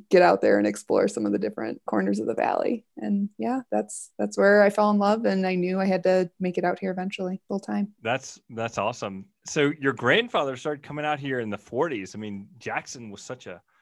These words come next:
Speaker 2: small, remote place back
Speaker 1: Yeah.
Speaker 2: in the forties.
Speaker 1: Yeah.
Speaker 2: How did he, how did he first get here?
Speaker 1: He took the train to Rock Springs, and then they
Speaker 2: Mm-hmm.
Speaker 1: would send a pickup truck down to, like, pick up all the boys in their trunks. And so he rode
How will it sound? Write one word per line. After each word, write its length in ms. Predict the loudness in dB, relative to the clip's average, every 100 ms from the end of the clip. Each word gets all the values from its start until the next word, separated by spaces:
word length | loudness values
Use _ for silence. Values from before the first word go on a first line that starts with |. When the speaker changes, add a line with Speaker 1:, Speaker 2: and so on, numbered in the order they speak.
| _ _ _ _
Speaker 2:
small, 640 | -16 -12 -4 -2 0 0
remote 560 | -2 -2 0 0 0 -8
place 800 | -6 -6 -6 -12 -16 -16 -20 -20 -12
back 320 | -8 -6 -6
Speaker 1:
Yeah. 60 | -8
Speaker 2:
in 60 |
the 60 | -12
forties. 720 | -14 -10 -8 -10 -14 -20 -20 -20 _ _ _ _ _
Speaker 1:
Yeah. 300 | 4 4 4
Speaker 2:
How 60 |
did 160 | 0 0
he, 120 | -4 -2
how 140 | 0
did 140 | 2 0
he 120 | 0
first 320 | 0 -2 -2
get 160 | -8 -8
here? 320 | -12 -14 -20 _
Speaker 1:
He 500 | 4 6 8 8 6
took 220 | 4 4
the 80 | 4
train 480 | 4 4 6 4 2
to 100 | 4
Rock 220 | 4 4
Springs, 580 | 2 4 4 4 0 0
and 180 | 2 4
then 140 | 4
they 240 | 8 10 10
Speaker 2:
Mm-hmm. 80 |
Speaker 1:
would 400 | 8 6 6 2
send 380 | 0 2 4 2
a 60 | 2
pickup 320 | 2 2 2
truck 260 | 2 0 4
down 300 | 2 2 2
to, 80 | 2
like, 200 | 2 2
pick 140 | 2
up 100 | 4
all 120 | 4
the 80 | 6
boys 320 | 6 6 4
in 60 | -2
their 120 | -4
trunks. 460 | 0 -2 -2 -6 -6
And 160 | -4
so 160 | 0 0
he 180 | 2 2
rode 500 | 4 4 4 2